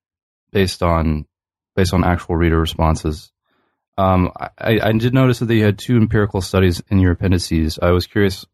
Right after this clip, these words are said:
maybe how, how you personally have been approaching that, that challenge of,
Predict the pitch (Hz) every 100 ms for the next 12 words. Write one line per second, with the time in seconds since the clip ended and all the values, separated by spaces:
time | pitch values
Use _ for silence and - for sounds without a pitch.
0 | - 107 95 95 95 92 90 - - 101
1 | 95 101 104 101 - 107 107 92 90 87
2 | 87 85 95 87 - 82 78 76 - 87
3 | - - 85 82 85 80 -